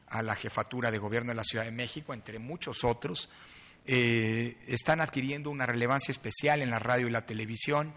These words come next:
en la prensa escrita e incluso, como decía, en las redes sociales. En pocas palabras, está cumpliéndose con la premisa de que la recreación de la democracia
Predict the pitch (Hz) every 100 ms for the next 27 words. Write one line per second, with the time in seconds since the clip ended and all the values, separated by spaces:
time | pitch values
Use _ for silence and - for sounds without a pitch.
0 | - - - - 123 117 131 127 135 -
1 | 143 143 139 120 - 135 - 117 110 107
2 | 107 - 113 107 101 107 104 101 - 104
3 | 95 - - - - - - - _ _
4 | 147 131 165 160 - 131 135 120 107 -
5 | - - - - - - - 160 139 147
6 | 151 147 143 151 151 - - - 127 156
7 | 143 131 127 - 120 113 - 110 113 110
8 | 113 110 143 139 131 113 110 104 - 139
9 | 135 143